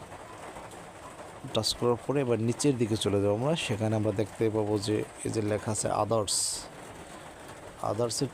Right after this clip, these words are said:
টুলস, এই টুলসে একবার টাচ করবেন। এবার দেখেন নিচের দিকে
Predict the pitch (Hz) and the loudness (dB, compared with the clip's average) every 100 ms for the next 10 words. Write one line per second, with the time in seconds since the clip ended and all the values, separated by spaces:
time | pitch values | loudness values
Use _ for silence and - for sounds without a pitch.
0 | - 123 107 - - - - - - - | 0 2 2 0 -2 -4 -8 -14 -14 -14
1 | - - - - - - - - - - | -16 -16 -16 -16 -16 -16 -16 -16 -14 0
2 | 110 101 - 120 - 120 104 113 - 107 | 0 2 0 0 2 -2 0 -2 0 0
3 | - 113 120 175 220 - - - - - | 0 0 0 -2 -6 -14 -14 -14 -14 -16
4 | - - - - - - - - - - | -16 -16 -18 -16 -16 -16 -16 -16 -14 -14
5 | - - - - - - - - - - | -14 -14 -14 -14 -16 -14 -16 -16 -16 -14
6 | - - - - - - - - - 123 | -14 -14 -14 -16 -16 -16 -16 -14 -2 2
7 | 123 120 131 127 123 - 135 131 123 139 | 2 2 0 2 0 2 2 2 2 2
8 | 143 | 2